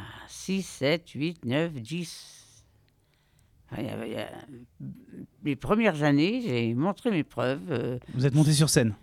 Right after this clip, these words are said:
Speaker 1: s-, ah bah oui.
Speaker 2: Ah bah
Speaker 1: Ah
Speaker 2: oui.
Speaker 1: bah oui. Ah bah oui, depuis le début, enfin depuis la deux mille douze.
Speaker 2: Est-ce que vous, il y a un projet actuellement qui vous tient à cœur au théâtre ? Est-ce que vous êtes en train de travailler quelque chose ? Une
Speaker 1: Euh,
Speaker 2: pièce, une représentation ?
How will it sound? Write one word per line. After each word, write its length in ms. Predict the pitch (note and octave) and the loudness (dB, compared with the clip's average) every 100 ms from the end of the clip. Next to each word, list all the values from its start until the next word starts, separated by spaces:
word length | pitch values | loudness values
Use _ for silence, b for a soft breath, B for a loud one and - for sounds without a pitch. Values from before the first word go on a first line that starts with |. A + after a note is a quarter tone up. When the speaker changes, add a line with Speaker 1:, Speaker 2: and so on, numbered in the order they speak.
| _ | _
Speaker 1:
s-, 240 | - - - _ _ - | -16 -16 -16 _ _ -2
ah 100 | B2+ | 0
bah 160 | A2 A2+ | 0 2
oui. 260 | A#3 E3 - - | 4 2 0 2
Speaker 2:
Ah 80 | D3 | 6
bah 60 | A#2+ | 6
Speaker 1:
Ah 40 | |
Speaker 2:
oui. 60 | B2+ | 4
Speaker 1:
bah 100 | G#2 | 0
oui. 280 | C3 A3 B2+ _ b b b | 0 0 0 _ b b b
Ah 80 | A2+ | -6
bah 160 | G#2+ B2+ | -4 -2
oui, 300 | G3+ B2+ G#2 | 0 0 -4
depuis 380 | A2 A2+ B2+ B2+ | -8 -8 -6 -4
le 60 | |
début, 460 | A#2 E3 G3+ F#3+ - | 0 0 2 -2 -4
enfin 260 | - B2 B2 | -4 -2 -2
depuis 560 | A#2 - C3+ A#2+ A2+ - b b b b b - | -4 -6 -4 -4 -4 -8 b b b b b -6
la 500 | A#2 A2+ G#2+ G#2+ - - - | -2 0 0 -4 -8 -12 -12
deux 280 | - B2+ C3 | -8 -4 0
mille 220 | D3 F3+ | 0 0
douze. 400 | F3 D#3 A2+ - - b | 0 0 -2 -8 -20 b
Speaker 2:
Est-ce 100 | - | 0
que 60 | G3 | 6
vous, 80 | F3+ | 8
il 60 | |
y 60 | D#3 | 8
a 60 | C#3+ | 8
un 40 | |
projet 440 | D3 D#3+ D#3 E3+ E3+ | 8 8 8 8 8
actuellement 560 | D3+ D3+ C#3 D3+ E3+ | 6 6 8 10 8
qui 160 | F3 B2 | 6 4
vous 140 | B2+ | 2
tient 160 | B2+ D3 | 4 6
à 80 | C#3+ | 6
cœur 220 | D#3 E3+ | 8 8
au 40 | D#3+ | 8
théâtre ? 380 | D3+ F3 - | 6 6 4
Est-ce 80 | C#3 | 0
que 80 | - | 4
vous 120 | C3+ | 4
êtes 100 | C#3 | 6
en 60 | C#3 | 4
train 100 | D3+ | 4
de 40 | |
travailler 240 | - C#3 C#3+ | 4 4 4
quelque 220 | C3+ D3 | 4 2
chose ? 340 | F#3+ G#3+ A3 _ _ _ _ _ _ _ _ _ - | 4 2 0 _ _ _ _ _ _ _ _ _ 0
Une 60 | D3+ | 2
Speaker 1:
Euh, 120 | A#2+ | 6
Speaker 2:
pièce, 440 | D#3+ F#3 - - - | 6 6 2 -8 0
une 80 | C#3 | 4
représentation ? 640 | C#3 D3 D3 C#3+ C#3 | 6 6 6 4 2